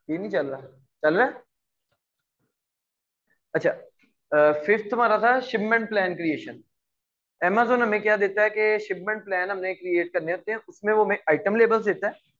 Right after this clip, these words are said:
मसलन आप, अ, छोटी सी product की बात करता हूँ मैं, Aquafina की, अ, फ़ाइव हंड्रेड एमएल की बोतल देखिए, उसमें एक barcode लगा होता है, सही है। इसी तरह Amazon ने आपको item labels देने हैं।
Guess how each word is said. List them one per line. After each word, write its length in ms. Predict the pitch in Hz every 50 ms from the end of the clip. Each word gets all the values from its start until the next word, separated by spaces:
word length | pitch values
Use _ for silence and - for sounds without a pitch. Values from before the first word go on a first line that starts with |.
| _ _ -
मसलन 260 | 175 175 - 226 220
आप, 240 | 220 220 220 202 202 220 220 220 220 220 214 - _ _ _ _ _ _ _ _ _ _
अ, 400 | 147 151 151 151 151 156 151 151 -
छोटी 260 | - 185 175 208 202
सी 80 | 190 220
product 360 | 185 190 190 185 185 196 190
की 60 | 208
बात 260 | 190 190 175 175 175
करता 220 | 180 170 175 - 185
हूँ 80 | 190
मैं, 140 | 202 196 -
Aquafina 560 | - 175 175 - 196 202 202 190 180 175 180
की, 220 | 175 175 190 185 185
अ, 500 | 180 - _ _ 143 143 143 143 143 139
फ़ाइव 300 | 143 - 165 175 180 196
हंड्रेड 240 | 185 170 175 175
एमएल 240 | 175 175 170 175 175
की 80 | 175 190
बोतल 280 | 170 165 160 170 185
देखिए, 180 | 190 185 180 220
उसमें 180 | 208 185 220 226
एक 140 | 196 175
barcode 500 | 151 156 151 151 156 151 196 190 190 185 160
लगा 120 | 143 139
होता 200 | 139 131 - -
है, 40 | _ _ _ _ _ _ _ _ _ _ _ _ _
सही 160 | 160 170 202
है। 140 | 233 233 233 - - - - _ _ _ _
इसी 220 | 220 214 214 277 262
तरह 360 | 202 226 208 220 214 190 202
Amazon 300 | 202 208 214 202 214 214
ने 80 | 220 220
आपको 340 | 208 202 208 247 247 - - 190
item 320 | 185 185 185 240 233 233
labels 300 | 226 202 185 180 175 156
देने 200 | 156 160 139 131
हैं। 140 | 127 123